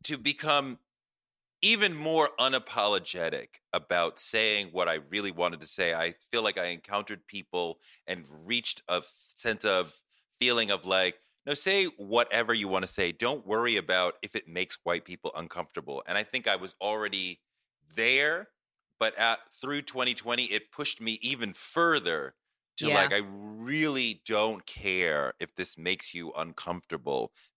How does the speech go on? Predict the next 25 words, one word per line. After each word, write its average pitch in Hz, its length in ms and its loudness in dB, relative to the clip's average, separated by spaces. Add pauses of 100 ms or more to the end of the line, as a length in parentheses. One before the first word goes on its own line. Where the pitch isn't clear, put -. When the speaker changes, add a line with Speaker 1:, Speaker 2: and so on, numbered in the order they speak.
Speaker 1:
This 104 240 -2
is 98 240 -6
what 90 260 0
I 85 220 -2
feel, 135 560 -2
and 85 240 -2
that's 90 180 -4
what, 90 140 -6
and 98 140 0
I'm 101 100 -2
not 110 180 0
going 104 140 -2
to 95 100 -2 (280)
sit - 280 -2
on 120 140 2
my 101 140 4
hands 95 800 -2
and 87 180 -4
not 92 240 0
say 98 280 -2
that 87 280 0
thing. 90 420 0 (300)
And 131 200 0
you 151 480 -2
have 127 180 -12